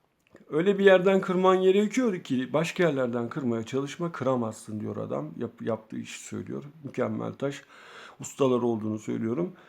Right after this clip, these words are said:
"İçinden bir tane bebek çıkacak," diyor. Normal cenin tarzında. "Cenini de alacaksın," diyor.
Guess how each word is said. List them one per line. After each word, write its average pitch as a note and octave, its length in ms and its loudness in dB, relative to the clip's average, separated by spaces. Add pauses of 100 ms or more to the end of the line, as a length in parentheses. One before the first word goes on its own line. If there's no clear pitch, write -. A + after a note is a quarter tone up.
(280)
"İçinden G#3 500 4
bir A#3+ 160 2
tane F3+ 340 6
bebek F3 300 6
çıkacak," A2+ 460 -8
diyor. A2 320 -14
Normal C3+ 440 2
cenin B2+ 300 2
tarzında. G#2 520 -8 (480)
"Cenini F3+ 400 4
de F#3+ 80 8
alacaksın," C#3+ 760 2
diyor. E3 200 -2